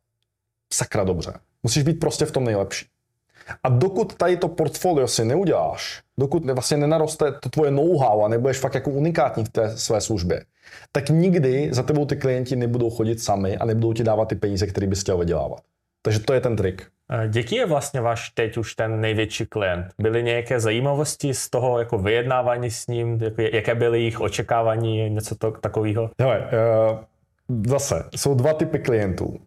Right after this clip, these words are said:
Speaker 1: Největší klienty, který přináší nejvíc peněz obratově, a potom klienti, ze kterých máme největší zisk. Jo? A hrozně moc lidí, já jsem viděl nějaké prostě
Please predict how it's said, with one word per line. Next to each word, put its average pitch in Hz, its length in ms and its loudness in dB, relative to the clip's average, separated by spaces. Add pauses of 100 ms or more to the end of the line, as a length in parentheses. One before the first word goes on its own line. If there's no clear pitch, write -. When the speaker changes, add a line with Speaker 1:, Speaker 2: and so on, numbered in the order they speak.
(100)
Speaker 1:
Největší 160 460 2
klienty, 151 640 0
který 143 380 -2
přináší 143 560 0
nejvíc 135 280 0
peněz 104 500 -2
obratově, 110 840 0 (440)
a 110 60 0
potom 151 400 2
klienti, 143 380 2
ze 127 120 0
kterých 131 300 -2
máme 123 220 2
největší 117 420 0
zisk. 98 400 -2 (280)
Jo? 101 360 0
A - 60 0
hrozně 156 420 2
moc 180 220 0
lidí, 123 260 2
já 113 120 2
jsem 127 160 -2
viděl 127 240 2
nějaké 123 380 0
prostě 123 580 0